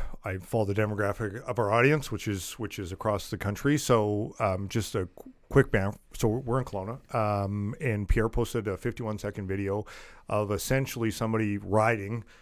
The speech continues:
and ju-, through the, through the, through a homeless camp that, that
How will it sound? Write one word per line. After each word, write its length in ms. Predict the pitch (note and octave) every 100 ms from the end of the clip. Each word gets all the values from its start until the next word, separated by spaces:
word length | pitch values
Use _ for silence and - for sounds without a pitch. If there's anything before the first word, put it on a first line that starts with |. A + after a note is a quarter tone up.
| - -
and 240 | G#2+ G#2
ju-, 200 | A2+ C3
through 280 | - A#2 A#2
the, 200 | A2 G2
through 340 | - - A#2+ G#2+
the, 280 | G#2 F#2+ -
through 260 | - A#2+
a 20 | G2+
homeless 280 | G#2 G#2
camp 300 | - F2+ F2+ -
that, 160 | A2 - _ -
that 180 | B2